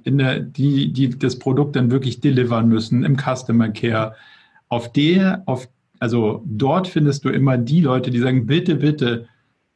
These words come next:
hört doch auf, es so zu verkaufen. Denkt doch mal drüber nach. Wir brauchen das, eine ganzheitliche Betrachtung. Wir brauchen eine Ressourcenplanung. Wir brauchen, eine, wei-, weiß der Geier was." Du wirst immer jemanden finden, der in so einer getriebenen Sales-Organisation darunter leidet.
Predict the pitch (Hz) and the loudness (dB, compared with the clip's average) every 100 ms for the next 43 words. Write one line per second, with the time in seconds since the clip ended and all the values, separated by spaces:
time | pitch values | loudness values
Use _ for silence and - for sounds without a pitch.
0 | _ - 127 147 151 127 - 123 139 - | _ -4 -2 0 0 -2 0 -2 -2 -4
1 | 127 - 131 151 147 - 131 - 131 135 | -8 -2 0 0 -2 -4 -6 -4 -2 0
2 | 135 104 123 151 156 123 135 127 131 127 | 0 0 2 0 0 0 0 0 -2 0
3 | 123 123 127 - 120 113 - 139 127 120 | 2 2 0 -6 -6 -4 -2 -2 -2 -2
4 | 131 113 139 151 147 139 131 120 123 120 | -2 0 0 0 -2 -2 -2 -2 -4 -2
5 | 131 123 - 117 123 143 143 139 143 - | -2 -4 -2 -2 0 0 -2 -2 -4 2
6 | 151 151 113 - 123 120 120 120 120 131 | 0 2 -6 -2 0 2 2 2 0 0
7 | 135 135 135 - - 143 _ 147 - - | 2 0 -2 -10 -20 -20 _ -4 -4 -4
8 | - 175 160 185 185 160 143 135 104 101 | -2 -2 0 0 0 -2 -2 0 -2 -4
9 | - _ _ _ - 113 151 165 - 180 | -6 _ _ _ -6 -2 0 -2 -2 2
10 | 220 185 151 143 127 - 120 - 127 - | 4 4 2 0 -2 -2 -6 -4 -6 -4
11 | 139 139 - 117 117 139 - 127 117 151 | -4 -4 -6 -6 -2 -2 0 -2 0 0
12 | 156 151 135 - 139 135 113 139 139 139 | 2 0 -4 -4 0 0 0 -2 -4 -4
13 | - 123 120 120 117 117 - 120 113 120 | -6 -4 0 0 0 -2 -2 -2 0 0
14 | 127 147 147 143 120 113 113 156 196 269 | 0 2 0 0 -2 0 0 0 0 -2
15 | - | -6